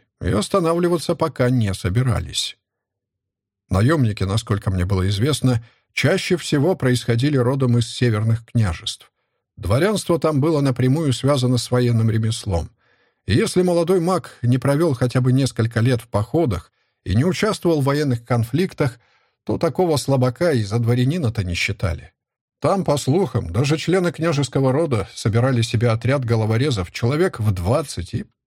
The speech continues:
пропадали на год-два, чтобы добыть себе славу и прозвище.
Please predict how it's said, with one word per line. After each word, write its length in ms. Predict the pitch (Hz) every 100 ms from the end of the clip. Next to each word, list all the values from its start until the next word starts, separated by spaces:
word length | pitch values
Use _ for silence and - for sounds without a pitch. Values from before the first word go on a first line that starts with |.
| _
пропадали 600 | 143 127 123 107 147 156
на 280 | 95 98 90
год-два, 800 | 85 127 127 127 98 92 87 - _ _ _ _
чтобы 320 | - 123 113
добыть 320 | 110 107 147
себе 260 | - 98 104
славу 360 | - 123 110
и 60 | 101
прозвище. 720 | 117 95 85 80 87 - -